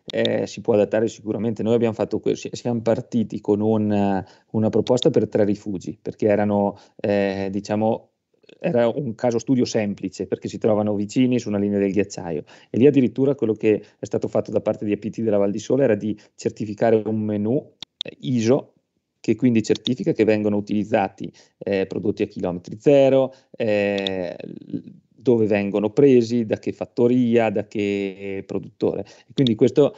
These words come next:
è importantissimo perché favorisce l'economia della località intera. Quindi è un fattore che ovviamente si può riproporre dovunque,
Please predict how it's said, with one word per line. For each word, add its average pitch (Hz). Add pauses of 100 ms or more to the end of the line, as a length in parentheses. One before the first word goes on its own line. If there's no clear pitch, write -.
(140)
è -
importantissimo 120
perché -
favorisce 113
l'economia 113
della 107
località 101
intera. 101
Quindi 110
è -
un 110
fattore 113
che 104
ovviamente 110 (160)
si 120
può 117
riproporre 110
dovunque, 120